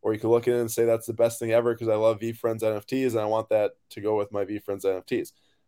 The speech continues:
But the reason why it's really important is because I think that this might lead the way for Fanatics's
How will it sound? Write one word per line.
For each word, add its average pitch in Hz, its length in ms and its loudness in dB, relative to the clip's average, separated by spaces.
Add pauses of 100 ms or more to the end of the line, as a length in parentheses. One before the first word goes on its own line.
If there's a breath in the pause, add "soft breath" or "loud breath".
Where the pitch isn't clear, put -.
(140)
But - 100 -6
the 120 80 4
reason 131 180 6
why 131 80 6
it's 127 100 2
really 123 120 4
important 120 400 4
is 117 100 -6
because 113 320 -4 (160)
I 110 140 -2
think 147 380 0
that 120 180 -4
this 127 240 2
might 120 320 2
lead 123 260 0
the 107 100 0
way 117 460 4 (440)
for 127 280 6
Fanatics's 120 1080 2